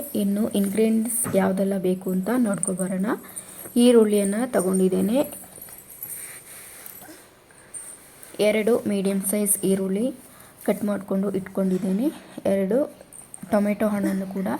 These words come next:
ತಗೊಂಡಿದ್ದೇನೆ ಮತ್ತು ಮೂರು ಹಸಿ ಮೆಣಸಿನಕಾಯಿಯನ್ನು ತಗೊಂಡಿದ್ದೇನೆ, ಜೊತೆಗೆ ಕರಿಬೇವಿನ ಸೊಪ್ಪು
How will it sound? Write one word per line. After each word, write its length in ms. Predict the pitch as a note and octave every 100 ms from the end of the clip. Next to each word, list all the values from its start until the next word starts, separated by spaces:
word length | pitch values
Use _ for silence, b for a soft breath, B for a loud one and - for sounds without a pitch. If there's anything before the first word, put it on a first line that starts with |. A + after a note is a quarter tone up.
| B B B B -
ತಗೊಂಡಿದ್ದೇನೆ 680 | G#3+ F#3+ F#3+ F#3+ F#3 F#3+ C4
ಮತ್ತು 640 | D#4 G#3 G3 F#3+ G3+ - -
ಮೂರು 360 | G3+ G#3 G3+ -
ಹಸಿ 440 | - F#3+ - G#3+ A3
ಮೆಣಸಿನಕಾಯಿಯನ್ನು 920 | G3 F#3+ F#3+ F#3+ F#3+ F#3 F#3 F#3 F#3+
ತಗೊಂಡಿದ್ದೇನೆ, 680 | F#3 F3 F3+ F3+ F#3 F#3+ C#4+ - B B B B B B -
ಜೊತೆಗೆ 480 | A3+ A3+ A#3 G#3+ A3+
ಕರಿಬೇವಿನ 640 | A3 G3 G#3 G#3+ G#3 G3+
ಸೊಪ್ಪು 440 | G3 F#3+ F#3+ F#3